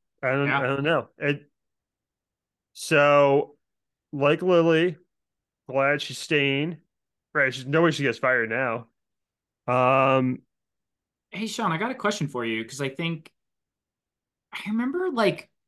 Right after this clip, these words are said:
Speaker 2: early in the season, there was a, like, later this season on Below Deck,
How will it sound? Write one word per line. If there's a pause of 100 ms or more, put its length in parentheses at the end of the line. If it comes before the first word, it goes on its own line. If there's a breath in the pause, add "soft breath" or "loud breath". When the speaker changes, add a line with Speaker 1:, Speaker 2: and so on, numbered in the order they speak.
(1000)
Speaker 2:
early
in
the
season,
there
was
a, (480)
like,
later
this
season
on
Below
Deck,